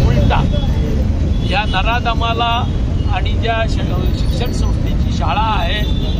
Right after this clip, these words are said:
त्यांना कव्हर करण्याच्या नादात तेरा तारखेचा प्रकार आणि सतरा तारखेला गुन्हा दाखल होतोय, सारंच अगम्य अन तार्किक आहे. त्याचसोबत मुख्यमंत्र्यांचे, गृहमंत्र्यांचे स्टेटमेंट्स आपण बघितले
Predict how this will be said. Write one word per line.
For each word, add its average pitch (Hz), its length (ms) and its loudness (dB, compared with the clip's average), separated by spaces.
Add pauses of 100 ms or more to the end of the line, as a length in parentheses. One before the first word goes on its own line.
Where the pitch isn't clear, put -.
(140)
त्यांना 220 260 0 (120)
कव्हर 220 220 -2 (100)
करण्याच्या 214 580 -2
नादात 190 400 -2 (520)
तेरा 202 240 0 (100)
तारखेचा 233 560 -2
प्रकार 214 520 -2
आणि - 140 0
सतरा - 380 0 (100)
तारखेला - 440 -2
गुन्हा 190 400 -2
दाखल 190 340 -2
होतोय, - 540 -2
सारंच 226 520 -2
अगम्य 226 580 -2 (640)
अन 175 140 -2 (300)
तार्किक 190 460 -2
आहे. - 300 -2 (100)
त्याचसोबत - 720 -2 (600)
मुख्यमंत्र्यांचे, 220 960 -2
गृहमंत्र्यांचे 202 920 -2
स्टेटमेंट्स 185 680 -2
आपण 202 340 -2
बघितले 202 520 -2